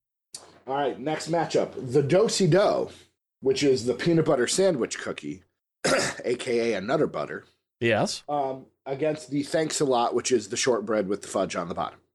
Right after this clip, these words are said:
Speaker 2: I'm gonna give it to the Do-si-do, I think. I prefer peanut butter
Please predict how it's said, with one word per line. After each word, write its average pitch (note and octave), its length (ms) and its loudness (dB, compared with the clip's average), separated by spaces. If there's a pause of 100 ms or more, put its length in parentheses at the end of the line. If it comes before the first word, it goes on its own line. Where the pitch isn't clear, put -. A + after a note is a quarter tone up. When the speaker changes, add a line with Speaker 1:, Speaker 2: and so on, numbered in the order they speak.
(260)
Speaker 2:
I'm D3 260 -10
gonna A#3+ 160 -4
give A3 180 2
it A#3 100 4
to A#3+ 60 0
the A3+ 120 2
Do-si-do, F3 1040 4 (360)
I B2 100 -4
think. - 460 -10 (260)
I C3 100 -2
prefer G3+ 420 2
peanut G3 480 2
butter D3+ 520 4